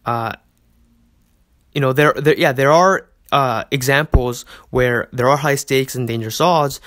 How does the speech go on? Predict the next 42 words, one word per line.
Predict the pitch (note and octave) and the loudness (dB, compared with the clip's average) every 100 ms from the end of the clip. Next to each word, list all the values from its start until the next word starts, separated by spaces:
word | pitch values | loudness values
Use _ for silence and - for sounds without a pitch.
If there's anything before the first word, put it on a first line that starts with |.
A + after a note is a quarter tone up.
| - - | -20 -4
but | C#3+ C3 | -2 2
they | C#3 | 0
wouldn't | C3+ D3+ D#3+ | 2 0 -2
be | C#3 | -4
considered | C3+ C#3 B2 G#2+ G#2+ | -6 -8 -8 -8 -6
glorious, | A#2 D#3+ G3 - - - - _ _ - | -2 2 0 -2 -12 -18 -18 _ _ -8
right? | A2+ | -2
At | A#2 | -2
least | B2+ C3 | -2 -2
I | A#2+ | -4
don't | F2+ | -4
think | - E3 | -4 -4
so. | - G2 - | -4 -8 -8
So, | - - B2+ A#2 C2+ - - - _ | -8 -4 -2 -4 -8 -16 -20 -20 _
uh, | - G#2+ G#2+ - - | -10 -8 -8 -10 -4
when | D3 D3+ | 0 2
one | D#3 D#3+ | 0 -2
hears | C#3 D#3 D#3 C3+ | -2 0 0 0
of | C#3 B2+ B2 - | 0 0 -2 -4
one | C3 C3 | -4 -2
winning | C3 C3 | -4 -4
the | A#2+ | -4
lottery | A2+ C3+ F3 F#3 G#3 | 0 2 4 2 0
or, | - C#3+ C3+ B2 A#2+ - - _ | 0 0 0 0 -2 -14 -20 _
uh, | A#2+ A#2 | -8 -6
scoring | - - C3+ C3+ | -8 -4 -2 -2
top | C3+ C3+ B2 | -2 0 0
grades | C3+ B2+ B2 | 0 -2 -2
on | |
a | A2+ | -2
math | D3+ F3 D3 | -2 -2 -4
exam, | C#3 C#3+ C#3 C#3+ - _ _ _ _ B2 | -4 -2 -2 -6 -12 _ _ _ _ -2
I | C3 | 0
doubt | A#2+ D3+ B2 | 2 2 0
glory | G#2+ D3 D#3+ D3+ C#3 - | 0 2 2 2 -2 -4
is | B2+ B2+ B2+ A#2+ - | -2 0 0 -4 -6
a | A#2+ A2+ | -4 -2
word | B2+ D3 C#3 | 0 0 0
that | A#2 G#2+ - | -4 -8 -10
comes | - A2+ - | -12 -10 -10
to | A2+ | -2
mind. | D3+ D3 - | 0 0 -6